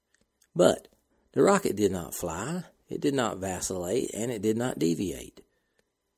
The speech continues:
So why did the emergency contacts of the gyroscope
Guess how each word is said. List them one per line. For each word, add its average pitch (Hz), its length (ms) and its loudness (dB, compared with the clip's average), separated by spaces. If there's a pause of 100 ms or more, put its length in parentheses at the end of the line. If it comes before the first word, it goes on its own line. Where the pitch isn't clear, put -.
(100)
So 117 240 2
why 139 300 2
did 143 260 2
the 113 120 2
emergency 117 560 -2
contacts 127 760 -6
of 90 120 -8
the 87 80 -10
gyroscope 113 760 -6